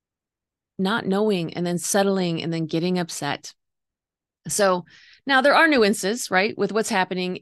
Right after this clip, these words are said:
in the relationship because each person is different. What allows you to be in the flow calmly and consciously and not insecure and not anxious is knowing what it is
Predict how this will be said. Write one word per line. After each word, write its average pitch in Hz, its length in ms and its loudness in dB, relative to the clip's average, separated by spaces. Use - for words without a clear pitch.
in 190 120 -2
the 175 80 0
relationship 170 520 -4
because 208 440 -4
each 185 180 -4
person 160 320 -2
is 156 140 -2
different. 208 400 -2
What 220 120 0
allows 220 400 4
you 240 80 -2
to 208 80 2
be 262 320 0
in 302 80 0
the 262 80 -2
flow 175 420 -4
calmly 202 800 -2
and 151 120 -12
consciously 190 800 -2
and 170 140 0
not 180 220 2
insecure 196 640 0
and 160 200 -4
not 165 280 0
anxious 170 600 -6
is 185 180 0
knowing 208 300 4
what 208 160 2
it 185 80 0
is 175 320 -4